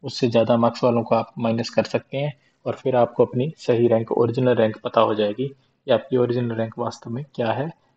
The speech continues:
जो कि second डीवी की जो आपकी, अ, अ, second डीवी की जो भी लिस्ट आएगी, उसके according आप सही rank देख सकते हैं कि कट ऑफ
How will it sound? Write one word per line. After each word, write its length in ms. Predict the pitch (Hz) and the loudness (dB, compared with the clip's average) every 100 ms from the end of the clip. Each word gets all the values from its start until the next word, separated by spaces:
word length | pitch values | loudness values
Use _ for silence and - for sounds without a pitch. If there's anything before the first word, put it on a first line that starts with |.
| _ - | _ -2
जो 140 | 120 | 0
कि 160 | - 123 | 0 -4
second 340 | - 113 127 | -4 -4 0
डीवी 200 | 117 113 | 2 2
की 140 | 113 | -2
जो 160 | 113 117 | 0 0
आपकी, 460 | 110 - - 131 - _ - | 0 -4 -8 -8 -10 _ -10
अ, 240 | 120 113 110 _ _ _ _ _ | -6 -6 -8 _ _ _ _ _
अ, 420 | - - 139 117 113 | -20 -10 -4 -2 -2
second 320 | - 120 123 | 0 2 2
डीवी 160 | 117 | 2
की 120 | 117 117 | 0 -2
जो 160 | 123 | 0
भी 80 | 120 | 2
लिस्ट 300 | 117 117 - | 2 2 0
आएगी, 220 | 117 113 | -2 -2
उसके 240 | 110 - 123 | -4 -2 -4
according 320 | - 117 117 | -2 -4 -4
आप 160 | 110 - | -6 -6
सही 240 | - 117 | -2 2
rank 220 | 117 113 | 2 2
देख 200 | 110 104 | 0 -2
सकते 320 | - 113 - | -6 -12 -6
हैं 140 | 127 123 | -6 -4
कि 100 | 120 | -6
कट 180 | - 117 | 0 2
ऑफ 140 | 117 | 2